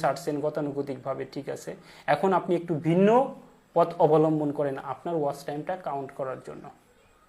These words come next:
এখন এই ওয়াচ টাইমটা কাউন্ট করার জন্য আপনি প্রত্যেকটা দিন একটা করে তিন মিনিটের লং ভিডিও আপনি আপনার পেজে ছাড়বেন। দেখবেন যদি দশটা ভিডিও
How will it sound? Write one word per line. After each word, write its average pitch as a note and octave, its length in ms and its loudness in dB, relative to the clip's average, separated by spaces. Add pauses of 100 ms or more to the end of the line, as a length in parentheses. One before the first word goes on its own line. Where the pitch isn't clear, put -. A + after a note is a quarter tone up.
(1040)
এখন C#3+ 220 -6 (500)
এই G#3 140 8
ওয়াচ G3 260 8
টাইমটা F#3+ 320 -2
কাউন্ট E3 260 2
করার E3 240 2
জন্য D#3+ 140 -4 (140)
আপনি F3 200 -6 (240)
প্রত্যেকটা G3+ 680 -2 (140)
দিন E3 140 4 (380)
একটা F#3 260 -4
করে F3+ 140 -2 (100)
তিন F3+ 200 -2
মিনিটের D#3+ 340 -4 (420)
লং D3+ 100 2 (140)
ভিডিও E3+ 200 -4 (120)
আপনি - 140 -10 (100)
আপনার C#3 220 -8 (440)
পেজে D3 280 -2 (100)
ছাড়বেন। C3+ 340 -6 (320)
দেখবেন D#3+ 320 2 (400)
যদি G3 140 6 (140)
দশটা D4+ 280 6 (120)
ভিডিও G3 200 4